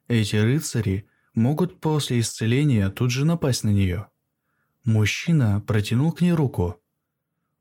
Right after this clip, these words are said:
«Помоги мне», прошептал он. «Ах!» Мужчина не знал, кто перед ним. Он просто просил помощи. Он так низко пал,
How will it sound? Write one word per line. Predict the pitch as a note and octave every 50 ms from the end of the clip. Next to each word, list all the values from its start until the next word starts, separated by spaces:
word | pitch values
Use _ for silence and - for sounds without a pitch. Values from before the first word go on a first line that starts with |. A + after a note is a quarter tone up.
| _ _
«Помоги | - - G2+ F2+ - - G#2+ - - - - -
мне», | - G2+ G2 G2+ F#2+ F2+ F#2+ - _ _ _ _ _ _ _ _ _ _ _ _ _ _ _ _ _ _ _ _
прошептал | - A#2+ B2+ B2+ - F#3 F3 - - C3+ A2+ G#2 F#2+
он. | F2 F#2 F#2+ - _ _ _ _ _ _ _ _ _ _ _ _ _ _ _ _ _ _ _
«Ах!» | - F#2+ F2+ - - - - - - - - _ _ _ _ _ _ _ _ _ _ _ _ _ _ -
Мужчина | - G#2+ G#2+ A2 A2+ A2+ - - F3 F3+ F3+ F3+ F3+
не | F3+ F3+ F3
знал, | D#3 D3+ E3 E3 C#3+ A#2 G#2 G#2 G2+
кто | - - - A2
перед | G2+ - - A#2 A#2+ A#2 B2+
ним. | C3+ A2+ G2 F2+ F#2+ - _ _ _ _ _ _ _ _
Он | - A#2+ A2+ A2+ A2 G2+
просто | - B2 D3 E3 E3 - - - G2+ F#2+
просил | F#2 - G#2 A2+ B2 - - F#3+ F#3
помощи. | F3 - D#3+ B2+ A2+ G#2 G#2 - - G2 F#2 - _ _ _ _ _ _ _ _ _ _ _
Он | - A2+ A2+ A2+ A2+
так | - D#3 E3 E3 -
низко | E3+ E3 E3 D#3+ - - E3 D3+
пал, | - - B2 G2+ F#2+ F#2 G2+ -